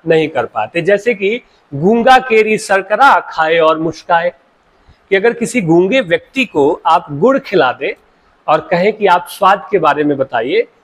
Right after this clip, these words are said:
तो वह क्या करेगा? उस स्वाद के बारे में नहीं बता पाएगा। तो जनसाधारण में बहुतायत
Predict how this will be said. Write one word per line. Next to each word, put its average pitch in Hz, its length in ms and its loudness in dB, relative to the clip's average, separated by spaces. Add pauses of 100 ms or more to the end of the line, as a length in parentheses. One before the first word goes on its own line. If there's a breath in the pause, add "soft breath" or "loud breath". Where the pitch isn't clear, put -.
(120)
तो 233 60 -4
वह 220 120 0
क्या 294 200 -2
करेगा? 127 340 -4
उस 135 200 -6
स्वाद 156 280 -2
के 190 60 -4
बारे 135 240 -2
में 302 300 0 (180)
नहीं 262 220 0
बता 143 260 -4
पाएगा। 110 380 -14 (380 soft breath)
तो 262 60 0
जनसाधारण 233 960 0
में 277 200 -6
बहुतायत 202 640 0